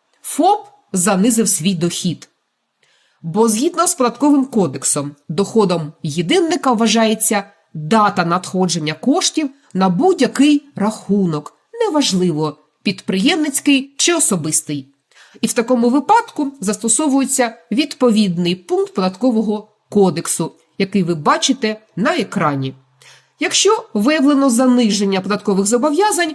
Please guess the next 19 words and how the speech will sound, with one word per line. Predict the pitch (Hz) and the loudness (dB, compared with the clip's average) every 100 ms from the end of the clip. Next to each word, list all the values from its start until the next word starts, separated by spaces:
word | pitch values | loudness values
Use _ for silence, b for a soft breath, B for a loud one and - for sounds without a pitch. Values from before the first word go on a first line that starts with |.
| b 196 | b -2
донарахована | 233 240 220 247 233 226 | 0 0 0 0 0 0
сума | - 370 392 | 0 0 0
збільшується | 285 226 254 208 - 202 175 180 - 165 b b b _ | 2 4 4 4 2 0 0 -2 -4 -4 b b b _
на | 180 175 | -4 -2
двадцять | 165 170 214 277 294 277 - | -4 0 2 2 2 -2 -2
п'ять | 180 196 226 202 | 0 0 2 0
відсотків, | 190 - 190 175 - 165 - b b b - | -2 0 0 0 -4 -6 -6 b b b -2
а | 226 | 0
ось | 226 | 0
при | 202 | -2
повторному | 196 202 - 392 339 320 339 | -4 -4 -2 0 0 -2 -2
порушенні | 349 349 302 - 294 262 269 - _ | -2 0 0 0 0 0 -2 -8 _
протягом | 254 254 254 240 | -4 0 0 0
трьох | 233 240 247 | -2 -2 0
років | 240 226 220 196 _ - | -2 -2 -4 -6 _ -12
вже | 165 214 302 | -4 0 0
на | 254 | 0
п'ятдесят | 240 185 190 190 170 | 0 -2 -2 -2 -2
відсотків. | 147 - 147 131 - 131 | -4 -4 -4 -6 -8 -10